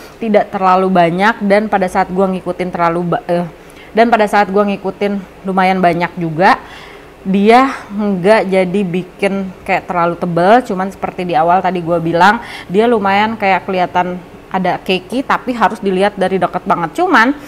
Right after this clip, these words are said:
catatannya teman-teman, nanti pada saat setelah dua belas jam si cakey itu nggak berubah, nggak jadi makin jelek,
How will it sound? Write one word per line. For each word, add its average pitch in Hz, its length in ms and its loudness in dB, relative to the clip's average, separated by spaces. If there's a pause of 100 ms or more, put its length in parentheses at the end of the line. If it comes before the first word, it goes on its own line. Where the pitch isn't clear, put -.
(280)
catatannya 247 640 2
teman-teman, 196 480 -4
nanti 220 480 -4
pada 208 240 0
saat 202 260 -2
setelah 196 220 -2
dua 190 240 0
belas 170 240 -2
jam 233 160 -2
si 254 160 -6
cakey 208 440 -8
itu 277 120 -4
nggak 208 320 2
berubah, 175 480 0 (320)
nggak 202 160 0
jadi 190 180 0
makin 190 380 -4
jelek, 175 400 2